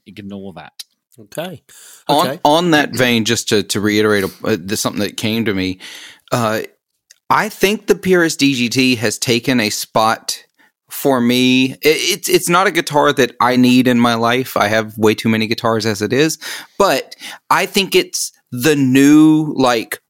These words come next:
Speaker 3: perfect second guitar for, like, a guitar player. Oh, they've, they've had the classic vibe, or they've had, you know, whatever it is they started on,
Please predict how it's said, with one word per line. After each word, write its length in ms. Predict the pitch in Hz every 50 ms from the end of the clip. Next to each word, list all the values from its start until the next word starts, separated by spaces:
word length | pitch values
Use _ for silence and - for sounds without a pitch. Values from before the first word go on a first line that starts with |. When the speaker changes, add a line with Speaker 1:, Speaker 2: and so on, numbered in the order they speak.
| _ _ -
Speaker 3:
perfect 680 | - - - 139 139 135 - - 139 - - - - -
second 600 | - - - - 135 120 - - 110 - - -
guitar 760 | - 120 - - - 104 101 98 95 92 87 80 82 85 - _ _ _ _ _ _ _ _
for, 360 | _ - 120 120 110 104 -
like, 220 | - 107 107 104 -
a 100 | - 117
guitar 360 | 92 117 - - 127 127 139
player. 480 | 131 - 147 139 135 135 135 135 127 - - - - - -
Oh, 80 | 151
they've, 240 | 147 151 147 127 -
they've 160 | - 147 139
had 320 | 123 135 147 147 151 147 127
the 80 | 156
classic 440 | - - - 131 127 127 - 131 104
vibe, 540 | - 131 120 117 113 110 110 113 113 107 90
or 80 | 113 107
they've 220 | 104 113 107 104
had, 360 | 113 120 117 113 110 104 110
you 80 | 131 123
know, 140 | 113 107 104
whatever 380 | 98 113 117 117 110 98 120
it 80 | 113 107
is 160 | 110 110 -
they 120 | - 110
started 460 | 101 - - - 101 104 107 110 117 127
on, 420 | 123 131 139 147 160 175 175 -